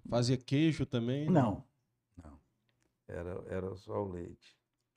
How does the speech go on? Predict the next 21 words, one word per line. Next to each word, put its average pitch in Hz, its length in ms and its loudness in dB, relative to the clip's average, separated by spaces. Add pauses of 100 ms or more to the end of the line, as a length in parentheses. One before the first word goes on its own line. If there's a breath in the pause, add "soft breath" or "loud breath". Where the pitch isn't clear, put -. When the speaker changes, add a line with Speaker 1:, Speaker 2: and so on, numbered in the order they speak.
(600)
Speaker 2:
Muita 113 340 -4
recordação. 104 600 0
Hoje 117 160 -2
são 98 160 -4
duas 101 360 -2
torres 92 360 -2
que 117 60 -6
Speaker 1:
Torres, 113 160 -4
Speaker 2:
tem 104 120 -6
Speaker 1:
é. 104 80 -4
Speaker 2:
aí. 95 300 -6 (540)
É. 87 240 -8
Speaker 1:
Foi 135 500 -2 (480)
dois 117 180 -2
mil 131 180 0
e 131 100 0
pouco, 120 320 -4
não 107 80 -6
foi? 123 340 -4
Speaker 2:
É. 87 220 -4
Speaker 1:
Foi 82 160 -4